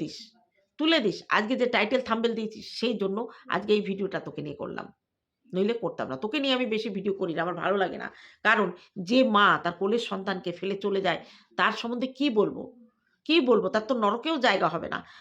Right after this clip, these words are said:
মানুষ বাড়ি থেকে বেরোনোর আগে, ঘরে আগুন ধরলে, বান আসলে, ঝড় হলে আগে কোলের সন্তানটাকে বুকে চেপে তারপরে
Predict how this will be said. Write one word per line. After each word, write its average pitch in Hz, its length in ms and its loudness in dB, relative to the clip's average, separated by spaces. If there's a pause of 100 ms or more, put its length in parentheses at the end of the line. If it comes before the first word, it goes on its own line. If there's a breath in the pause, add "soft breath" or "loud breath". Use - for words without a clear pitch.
(220 loud breath)
মানুষ 254 240 4 (140)
বাড়ি 202 220 2
থেকে 233 220 0
বেরোনোর 208 360 2 (100)
আগে, 208 200 2 (560 loud breath)
ঘরে 208 180 6 (120)
আগুন 226 260 -2
ধরলে, 220 260 2 (460 loud breath)
বান 202 240 8 (120)
আসলে, 208 240 0 (140)
ঝড় 214 300 6
হলে 208 140 2 (340 loud breath)
আগে 208 220 -2
কোলের 240 340 2
সন্তানটাকে 208 580 -2
বুকে 190 200 -4 (100)
চেপে 208 240 2 (120)
তারপরে 175 400 0